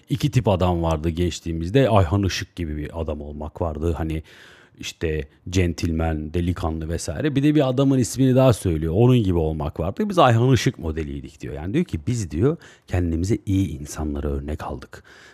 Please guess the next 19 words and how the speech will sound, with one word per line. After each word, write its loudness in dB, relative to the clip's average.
Mesajını -2
vermeye -2
çalışıyor. -2
Dede 6
o 0
konu 0
<laughs> 4
orada -4
değil. 4
<laughs> -2
Bunun 10
gibi 4
ama 8
ben 8
şöyle 2
düşünüyorum. 6
Kendime 6
örnek 8
aldığım 4